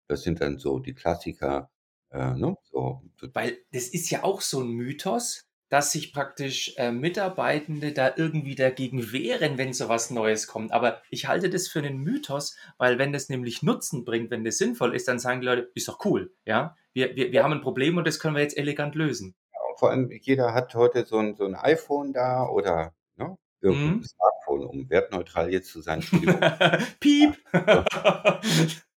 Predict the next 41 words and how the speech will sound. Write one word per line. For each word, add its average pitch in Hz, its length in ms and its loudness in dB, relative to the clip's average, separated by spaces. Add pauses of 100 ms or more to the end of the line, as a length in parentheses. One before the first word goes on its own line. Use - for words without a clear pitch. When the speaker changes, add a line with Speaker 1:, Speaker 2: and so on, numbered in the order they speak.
(680)
Speaker 1:
Ähm, 85 360 4 (440)
so, 85 120 4
und, 95 460 4
und, 87 680 2
äh, 95 220 2
kann 117 220 -2
das 123 160 -2
ja 120 100 0
von 123 180 -2
zu 127 140 0
Hause 226 260 0
machen, 87 480 -4
ne? 196 140 -8
Sitzt 139 340 -4
da 113 60 2
mit 123 180 -4
seinen 107 200 0
Angehörigen 127 840 -2
und, 123 300 -4
und, 95 160 -8
und, - 360 -6
ne? 180 280 -4
Und - 100 -10
sagt - 180 -2
so, - 80 -12
Speaker 2:
Mhm. - 60 -20
Speaker 1:
„Komm, - 200 -6 (100)
wie 113 140 -10
ist - 240 -10
es - 200 -12
so?“ - 220 -10 (280)
Und 85 80 2
das 90 100 4
Einzige, 151 640 4
was, - 260 0
was 98 200 4
wir 113 240 4
ja 98 200 6
sozusagen 80 460 -4
zentral 117 560 -6
vorgeben, 160 800 -6